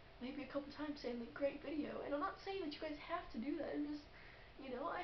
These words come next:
have a TikTok account and a hundred and one followers. It's not much. I mean, it's a lot, but it's not much. But occasionally getting comments, you know?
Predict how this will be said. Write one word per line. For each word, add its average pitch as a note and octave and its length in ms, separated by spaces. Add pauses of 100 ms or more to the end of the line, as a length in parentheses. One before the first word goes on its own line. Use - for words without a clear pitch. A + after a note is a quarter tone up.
have F4+ 80
a B3 80
TikTok D#4 480
account B3+ 240 (240)
and C#4 240 (280)
a E4+ 40
hundred F#4 320
and D#4+ 160
one D4+ 240
followers. - 640 (420)
It's - 140
not G4 200
much. C4 440 (1120)
I - 80
mean, D4+ 80
it's D4 80
a C#4 80
lot, D#4 160 (180)
but D4 140
it's - 80
not D4 160
much. F4 240 (560)
But D4 160 (1200)
occasionally D4 720
getting D#4 240
comments, D4+ 480
you D#4+ 80
know? E4 160